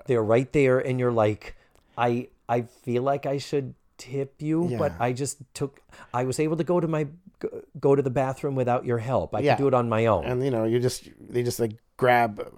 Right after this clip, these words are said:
Speaker 1: You
Speaker 2: a
Speaker 1: handed me a towel.
Speaker 2: towel or,
Speaker 1: Yeah.
Speaker 2: you know, and I'm like, "I don't, I don't, I don't really carry cash anymore." So I'm like, "Do you have, like, square cash? Can I give you
Speaker 1: Yeah.
Speaker 2: two dollars?" Like, yeah.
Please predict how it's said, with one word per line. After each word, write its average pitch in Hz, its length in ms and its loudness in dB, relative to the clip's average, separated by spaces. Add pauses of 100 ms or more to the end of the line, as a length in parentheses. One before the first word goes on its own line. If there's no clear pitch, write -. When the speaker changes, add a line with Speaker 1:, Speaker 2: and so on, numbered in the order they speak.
Speaker 1:
You 127 80 2
Speaker 2:
a - 20 0
Speaker 1:
handed 139 240 2
me 131 80 4
a 123 60 8
towel. 123 180 0
Speaker 2:
towel 131 800 8
or, 113 120 2
Speaker 1:
Yeah. 110 260 4
Speaker 2:
you 123 100 -2
know, 113 180 -4
and 117 100 -4
I'm 117 140 0
like, 107 220 -4
"I 131 100 -2
don't, 143 500 -2
I 123 60 -2
don't, 147 180 6
I 170 100 8
don't 175 200 2
really 165 160 2
carry 156 300 2
cash 160 280 2
anymore." 113 440 0
So 120 80 -2
I'm 113 60 0
like, 113 200 -2
"Do 113 80 -4
you 120 60 2
have, 113 160 0
like, 113 120 -4
square 127 280 -4
cash? - 420 -2
Can - 140 -4
I 147 40 2
give 180 120 2
you 175 60 4
Speaker 1:
Yeah. 113 60 2
Speaker 2:
two 92 120 2
dollars?" 170 560 0
Like, 123 200 -2
yeah. 117 200 -6